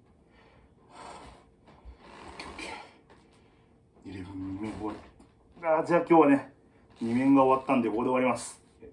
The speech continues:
とね、今後ちょっと動画にするかどうかはわかんないけど、今後もね、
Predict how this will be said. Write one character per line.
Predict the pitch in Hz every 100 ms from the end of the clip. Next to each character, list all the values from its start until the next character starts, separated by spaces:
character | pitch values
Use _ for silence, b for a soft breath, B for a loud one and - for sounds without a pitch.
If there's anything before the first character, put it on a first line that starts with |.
| -
と |
ね、 | 110 95
今 | 131 143
後 | 139
ち | 156
ょ |
っ | 123
と | 120
動 |
画 | 143 143
に |
す | 143
る | 135
か | 110
ど |
う | 95
か | 92
は |
わ | 95
か | 95
ん | 92
な | 90
い |
け | 85
ど、 | 82 - - B B B B B
今 | 120 117
後 |
も | 110
ね、 | 110